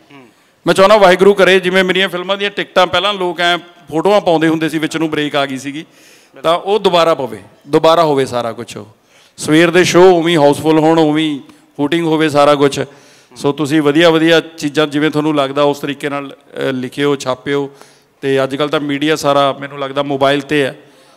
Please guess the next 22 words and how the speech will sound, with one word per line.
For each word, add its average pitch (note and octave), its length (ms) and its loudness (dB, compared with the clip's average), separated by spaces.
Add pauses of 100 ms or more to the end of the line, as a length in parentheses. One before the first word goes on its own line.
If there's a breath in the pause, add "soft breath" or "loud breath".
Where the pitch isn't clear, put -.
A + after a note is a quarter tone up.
(160 soft breath)
ਤੁਹਾਡੇ C#3 220 2
ਹੱਥ D3+ 220 0
'ਚ D3 60 -12
ਵੀ D#3+ 100 0
ਬਹੁਤ D#3 220 4
ਕੁਛ D#3+ 180 -2
ਹੁੰਦਾ। C#3+ 400 0 (240 loud breath)
ਸੋ - 140 -6
support F3 340 -2
ਕਰਿਓ F3 220 2
ਇਹੋ E3+ 100 2
ਜਿਹੇ F3 100 0
cinema D#3+ 360 -2
ਨੂੰ। F#3+ 140 -6 (440 loud breath)
ਔਰ D3 100 4
ਇਹ F3+ 120 2
cinema F3 300 0
ਇਕੱਲਾ F3 260 0
action D#3 400 -4
ਦਾ E3+ 80 2
cinema D#3+ 360 0
ਨਹੀਂ, E3+ 120 -6